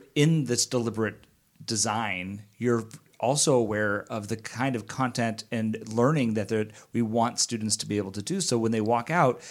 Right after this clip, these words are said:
they are educated in ways that in some ways feel familiar, right? You know how to do these things, you know what this stuff is,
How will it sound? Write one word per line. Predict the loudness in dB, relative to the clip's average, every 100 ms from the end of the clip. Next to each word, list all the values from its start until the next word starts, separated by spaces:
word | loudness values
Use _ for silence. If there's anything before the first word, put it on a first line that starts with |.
| -8 0
they | 2
are | 4 4 6 4 2 -6 _
educated | -2 -2 -2 -2 -2 -2
in | 0
ways | 2 2 0
that | -2 -8 -4
in | 2
some | 4 4
ways | 2
feel | 2 0
familiar, | 0 0 0 0 0 0 -2 -2
right? | 2 2 0 -16 -20 -4
You | 0
know | 0 2
how | 0
to | 0
do | 0
these | 0 0 -2
things, | -2 -4
you | -4
know | -2
what | -2 -4
this | -4
stuff | -6 -6 -6
is, | -4 -4